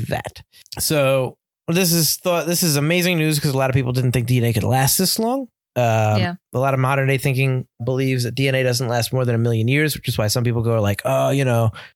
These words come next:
Speaker 1: the idea of Jurassic Park and sixty-five million plus year old D N A is all
Speaker 2: Mm.
Speaker 1: bunk. It doesn't work, make sense. The science is stupid."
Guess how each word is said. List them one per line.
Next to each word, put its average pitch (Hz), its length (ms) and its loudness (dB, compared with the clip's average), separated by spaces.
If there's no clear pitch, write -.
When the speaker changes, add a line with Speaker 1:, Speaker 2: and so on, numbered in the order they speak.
Speaker 1:
the 139 140 0
idea 131 220 0
of 123 80 -4
Jurassic 123 340 -2
Park 127 260 2
and 104 100 -4
sixty-five 123 560 0
million 123 460 2
plus 127 460 2
year 131 180 2
old 120 420 -2
D 131 160 0
N 117 140 0
A 151 380 2
is 101 120 0
all 107 160 0
Speaker 2:
Mm. 104 60 -4
Speaker 1:
bunk. 143 320 0
It - 80 -14
doesn't 98 300 -2
work, 98 260 -4
make 101 220 -4
sense. 143 320 0
The 107 80 -4
science 120 340 -2
is - 80 -4
stupid." 160 560 -2